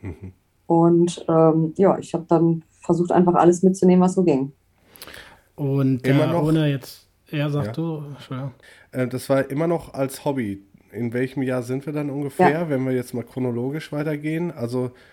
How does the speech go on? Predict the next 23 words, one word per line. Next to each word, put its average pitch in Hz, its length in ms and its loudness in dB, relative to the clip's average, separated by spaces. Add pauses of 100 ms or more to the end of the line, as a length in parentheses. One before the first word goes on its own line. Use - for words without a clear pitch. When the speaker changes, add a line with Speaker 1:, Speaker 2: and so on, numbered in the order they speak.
(220)
Speaker 1:
du - 100 -6
hast 123 160 -6
es - 120 -16
durchgezogen 147 680 -4
ohne 156 360 0
Kai-, 175 400 -6
ohne, 147 360 -2
ohne 165 420 0
Equipment, 160 400 -6
hab 165 120 -4
ich 156 100 -8
grad 156 180 -6
verstanden, 175 380 -6
und 143 60 0
Speaker 2:
Ja. 190 80 6
Speaker 1:
hast - 160 0
dann 143 240 -4
auch - 280 -2 (100)
was - 440 -10
Gebrauchtes 117 520 -6
geschossen - 380 -12
irgendwo? 101 340 -10 (580)
Speaker 2:
Nee, 226 240 10